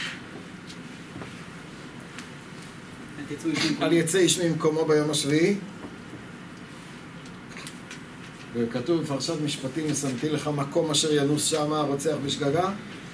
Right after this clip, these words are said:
Speaker 2: וכתוב בסוף ספר במדבר, אלפיים אמה ב-, בתחום הרי, עיר, בתחום הרי המקלט. אז הוא קוש-,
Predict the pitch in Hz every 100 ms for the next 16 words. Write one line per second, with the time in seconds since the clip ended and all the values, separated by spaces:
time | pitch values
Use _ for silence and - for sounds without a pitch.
0 | - - - - - - - - - -
1 | - 110 165 151 143 165 - 160 160 156
2 | 143 143 131 131 156 139 139 139 147 -
3 | - - - - - - - 123 123 151
4 | 143 143 139 147 147 135 135 131 131 131
5 | 131 123 131 - 156 151 139 147 151 139
6 | - 127 127 - 147 135 143 139 139 160
7 | 175 196 - - - - - - - -
8 | - - - - - - - - - -
9 | - - 123 104 117